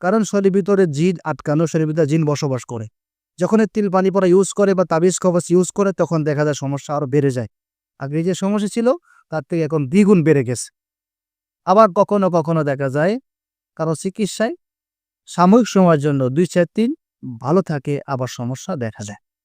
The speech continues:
এটা হয় কেন? এই রোগীর চিকিৎসা কি বা এই রোগীর সুস্থ হওয়ার উপায় কি? এখন আসুন, এই রোগীর সুস্থ হওয়ার উপায় হচ্ছে শরীরের ভিতরে যে জিন বসবাস করে বা শরীরের ভিতরে যে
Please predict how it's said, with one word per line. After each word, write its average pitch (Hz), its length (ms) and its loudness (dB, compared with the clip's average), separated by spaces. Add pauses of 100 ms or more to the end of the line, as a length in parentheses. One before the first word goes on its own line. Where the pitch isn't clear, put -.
(500)
এটা 226 220 4
হয় 143 300 2
কেন? 107 160 -8 (720)
এই 220 120 2
রোগীর 220 260 -2
চিকিৎসা 196 420 -4
কি 131 160 -6 (180)
বা 139 120 -4
এই 180 120 4
রোগীর 208 320 0 (480)
সুস্থ - 360 -8
হওয়ার 202 220 4
উপায় 170 320 2
কি? 113 140 -8 (380)
এখন 139 180 -4
আসুন, 110 240 -8 (540)
এই 202 140 4
রোগীর 208 360 0
সুস্থ 196 260 -4
হওয়ার 170 160 0
উপায় 175 220 0
হচ্ছে 131 320 -6 (1200)
শরীরের 196 360 4
ভিতরে 202 360 2
যে 190 240 4
জিন 151 360 0
বসবাস 131 440 -4 (120)
করে 120 200 -6 (140)
বা 147 180 -4
শরীরের 156 300 -2
ভিতরে 180 180 0
যে 185 100 4